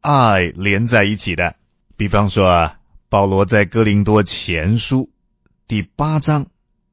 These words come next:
第一节的下半句提到，“我们都有知识，但知识是叫人自高自大，唯有爱心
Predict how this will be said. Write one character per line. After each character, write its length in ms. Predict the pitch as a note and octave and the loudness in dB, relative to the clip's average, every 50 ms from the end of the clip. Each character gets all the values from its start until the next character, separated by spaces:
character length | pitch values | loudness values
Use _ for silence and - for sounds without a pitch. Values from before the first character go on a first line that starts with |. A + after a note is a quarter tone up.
| _ _ _ _ _ _ | _ _ _ _ _ _
第 260 | - G3+ G3+ G#3 G#3 | -6 -4 -4 -2 -4
一 80 | G3+ | -4
节 560 | F3+ - - G2+ F#2+ F2+ D#2+ D2+ E2+ - - - _ _ _ _ _ _ _ _ _ _ _ _ _ _ _ _ _ - | -6 -8 -8 -8 -6 -6 -4 -2 -2 -2 -2 -4 _ _ _ _ _ _ _ _ _ _ _ _ _ _ _ _ _ -6
的 100 | - G2+ | -6 -6
下 320 | - - - G3+ E3+ C#3 | -6 -2 -2 0 0 0
半 240 | A2+ A#2 A#2 G#2+ G2+ | 0 2 2 2 2
句 140 | F#2+ G2+ G#2 | 2 0 -2
提 160 | - - F2+ | -4 -4 -4
到， 360 | E2+ F2+ F2 E2 D2 - - _ _ _ _ _ _ _ _ _ _ _ _ _ _ _ _ _ _ _ _ _ _ _ _ | -2 0 0 -2 -2 -6 -12 _ _ _ _ _ _ _ _ _ _ _ _ _ _ _ _ _ _ _ _ _ _ _ _
“我 160 | G#2+ G#2+ G#2+ | 0 2 4
们 280 | G#2+ A2 A2+ A#2 A#2 | 4 4 4 2 2
都 380 | G#2+ - A#2+ B2 B2 A#2+ B2 A#2+ | 2 2 2 2 4 4 2 2
有 360 | A2 G#2 F#2 F2 E2 D#2+ D#2+ | 2 2 2 2 0 -2 -4
知 300 | D#2+ - - B2 A#2+ A#2+ | -8 -8 -4 -2 -2 0
识， 360 | A2 - - A#2 G#2 E2 - _ _ _ _ _ _ _ _ _ _ _ _ | -2 -2 0 0 0 0 -2 _ _ _ _ _ _ _ _ _ _ _ _
但 400 | A2+ A2 G#2+ G2+ F#2+ F2+ F2 E2 | 0 2 2 2 0 0 -2 -4
知 340 | - - - C3+ C#3 C#3 | -6 -8 -4 -2 -2 -2
识 460 | B2+ - - A2+ G#2 F#2+ F2+ E2 D2 - - _ - | -2 -4 -2 0 0 0 0 -2 -4 -8 -16 _ -20
是 480 | - - - - - - A2 G2 F2+ | -18 -14 -12 -10 -6 -2 -2 -2 -2
叫 320 | D#2+ - - A#2 G#2 F#2+ F2+ | -4 -2 2 2 4 4 2
人 480 | E2+ E2 D#2+ D#2+ D#2+ E2 F2+ G2 F#2+ - | 0 -2 -2 -2 0 0 0 0 -2 -4
自 380 | _ - - - B2 A2+ G2+ F2+ | _ -18 -10 -6 -2 -2 -2 -2
高 480 | D#2 - - G#2 G#2 G#2 G#2 G#2 G#2 | -4 -4 -2 0 2 2 2 2 0
自 300 | G2+ - - - B2+ A2+ | -2 -4 -6 -4 -4 -4
大， 240 | - - C3 A#2+ - - - - _ _ _ - _ _ - - - | 0 0 -2 -2 -2 -6 -16 -20 _ _ _ -20 _ _ -20 -20 -6
唯 220 | - G#2 A2+ A#2+ | 0 0 2 2
有 220 | A2+ G2 E2+ D#2+ D#2+ - _ | 4 2 2 0 -2 -6 _
爱 440 | - C3 C3 C3+ B2+ A2+ G#2 F#2+ F2+ | -8 -4 -2 0 0 0 0 0 -2
心 580 | E2+ - - - A2 A2 A2 A2 A2 G#2 - | -4 -8 -6 0 0 2 2 2 2 0 -4